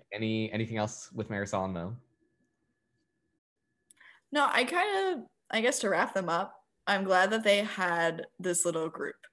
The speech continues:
Speaker 2: with Katie and Jake. I feel like it kinda made it different. They brought different characters together that you might not have seen otherwise. So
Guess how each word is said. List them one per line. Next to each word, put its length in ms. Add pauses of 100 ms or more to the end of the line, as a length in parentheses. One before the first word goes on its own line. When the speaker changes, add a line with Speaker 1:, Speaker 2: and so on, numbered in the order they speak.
(220)
Speaker 2:
with 160
Katie 320
and 120
Jake. 240 (340)
I 80
feel 160
like 160
it 120
kinda 240
made 160
it 100
different. 360
They 100
brought 280
different 280
characters 500
together 400
that 320 (380)
you 240
might 280
not 200
have 140
seen 180
otherwise. 680 (140)
So 640